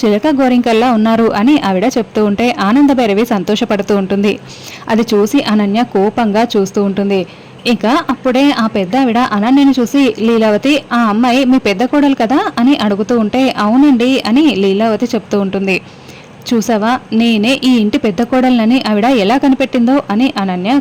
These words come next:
కాంచనకు చెప్తూ ఉంటుంది. "ఈ అమ్మాయికి పిచ్చి పట్టిందని ఈ మధ్య విన్నాను. ఈ అమ్మాయి పిచ్చి తగ్గించడం కోసం ఏదైనా పూజ చెప్పించకపోయారా ఆనందభైరవి?" అని పెద్ద ఆవిడ అంటూ ఉంటే, "ఆ పనిలోనే ఉన్నాము" అని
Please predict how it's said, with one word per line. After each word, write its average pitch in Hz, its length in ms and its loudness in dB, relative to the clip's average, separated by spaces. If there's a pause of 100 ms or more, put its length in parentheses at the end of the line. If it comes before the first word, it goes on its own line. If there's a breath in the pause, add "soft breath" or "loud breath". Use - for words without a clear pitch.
కాంచనకు 240 460 0
చెప్తూ 208 380 -2
ఉంటుంది. 196 460 -2 (440 loud breath)
"ఈ 254 120 2
అమ్మాయికి 269 400 0
పిచ్చి 254 280 -4
పట్టిందని 269 540 2
ఈ 254 180 2
మధ్య 226 320 0
విన్నాను. 214 460 0 (360 loud breath)
ఈ 247 140 2
అమ్మాయి 226 280 2
పిచ్చి 247 280 -2
తగ్గించడం 254 540 0
కోసం 262 400 0
ఏదైనా 220 360 0
పూజ 220 240 0 (140)
చెప్పించకపోయారా 262 800 0
ఆనందభైరవి?" 208 840 -2
అని 254 300 2 (420 loud breath)
పెద్ద 220 220 -2
ఆవిడ 233 220 0
అంటూ 208 340 0
ఉంటే, 214 460 -2
"ఆ 233 180 0
పనిలోనే 277 480 2
ఉన్నాము" 226 540 0
అని 277 240 2